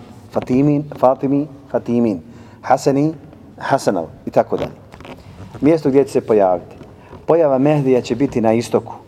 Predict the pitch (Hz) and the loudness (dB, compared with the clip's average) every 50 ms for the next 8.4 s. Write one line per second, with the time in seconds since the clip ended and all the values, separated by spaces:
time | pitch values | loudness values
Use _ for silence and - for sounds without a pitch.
0 | - - - - 117 104 123 131 123 - 123 107 107 104 101 113 113 117 - - | -14 -12 -8 -2 -2 0 0 0 0 0 -2 -2 0 -2 0 0 -2 -2 -2 -4
1 | 104 87 - 135 131 127 117 - - - - - 131 123 110 110 104 101 101 101 | -8 -6 -2 0 0 0 0 -4 -10 -6 0 0 2 2 4 2 2 4 4 4
2 | 120 127 120 117 120 117 113 113 117 113 117 104 101 117 117 104 98 90 - - | 2 2 0 2 2 2 2 2 0 0 0 0 0 0 0 -2 -6 -10 -14 -18
3 | - - - - - 101 - - 139 135 131 117 117 113 131 131 - - 113 113 | -20 -20 -16 -10 -10 -6 0 2 2 2 2 2 2 2 2 2 2 2 2 2
4 | 110 110 113 120 127 127 120 110 - 110 98 - 131 127 123 120 - - - 120 | 2 4 2 2 2 2 -2 -2 -4 -6 -6 -2 -2 -2 -2 -2 -2 0 0 2
5 | 113 110 107 110 123 123 110 120 110 107 104 98 - - 127 131 139 135 131 - | 2 2 0 0 0 0 0 -2 -2 -2 -2 -4 -4 -2 0 0 0 0 -2 -6
6 | - - - - - - - - 120 120 120 117 - - - 147 147 147 147 131 | -12 -20 -20 -20 -20 -18 -10 -2 0 2 2 0 0 0 0 0 2 2 2 2
7 | 120 117 104 120 120 113 113 110 - 135 131 127 120 127 123 - 127 120 113 - | 2 2 0 0 0 0 0 2 2 2 0 2 0 -2 -2 -2 -2 -4 -2 0
8 | - 123 120 127 120 104 - | 2 2 4 4 2 2 -2